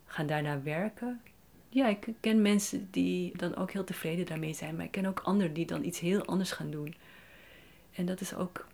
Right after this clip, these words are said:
ja, dat is ook wel weer bewonderenswaardig, want dan heb je een heel belangrijke beslissing gemaakt wanneer je een jong volwassene bent en dan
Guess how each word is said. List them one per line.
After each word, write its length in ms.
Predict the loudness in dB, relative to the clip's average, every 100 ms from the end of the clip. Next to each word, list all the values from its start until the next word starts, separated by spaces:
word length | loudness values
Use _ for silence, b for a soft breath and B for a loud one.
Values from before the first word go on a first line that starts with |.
| -10
ja, 340 | -2 2 0 -2 -16 -20 -20 -8
dat 120 | -6
is 100 | -2
ook 160 | -2 2
wel 140 | 2
weer 220 | 2 -2
bewonderenswaardig, 1080 | -2 0 0 0 -2 -6 -8 -4 -4 -4 -6
want 120 | -4
dan 120 | -2
heb 200 | -2 -2
je 240 | 0 -2 -2 B B B B B B
een 140 | -4 0
heel 220 | 0 2
belangrijke 440 | 2 2 0 -2
beslissing 520 | -4 -2 -2 0 -2 -2
gemaakt 480 | -4 -4 -6 -12 -6
wanneer 360 | -4 -2 -4
je 140 | -6 -8 B B B B
een 120 | -4 0
jong 220 | 2 2
volwassene 480 | 0 0 -2 -4 -4
bent 360 | -2 -4 -6 -14 -10
en 160 | -2 0
dan 240 | 0